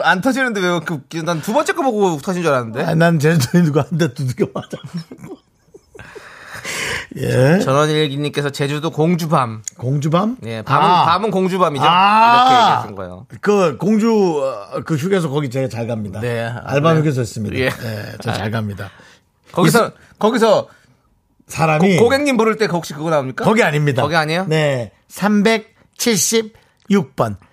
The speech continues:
Speaker 2: 고객님! <laughs>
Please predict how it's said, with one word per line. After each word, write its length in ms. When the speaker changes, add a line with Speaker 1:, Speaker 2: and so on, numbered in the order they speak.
Speaker 2:
고객님! 600
<laughs> 460